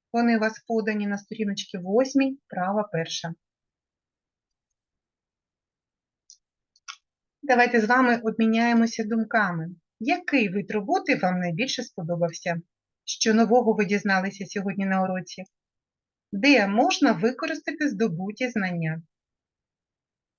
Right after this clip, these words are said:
Домашнє завдання. Вам потрібно повторити правила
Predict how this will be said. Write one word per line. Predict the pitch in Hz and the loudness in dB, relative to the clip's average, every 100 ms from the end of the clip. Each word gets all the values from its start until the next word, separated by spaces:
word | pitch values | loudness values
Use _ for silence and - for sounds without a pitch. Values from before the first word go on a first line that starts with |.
| _ _ _ _ _ _ _ _ | _ _ _ _ _ _ _ _
Домашнє | 196 220 285 294 294 | 2 4 4 4 4
завдання. | 285 233 208 165 165 | 4 4 2 2 0
Вам | 170 262 | 0 0
потрібно | 285 294 214 165 170 | 0 -2 -2 -4 -6
повторити | 190 208 240 320 311 | -8 -2 0 0 -2
правила | 285 196 180 170 185 196 220 | -4 0 0 0 -2 -4 -6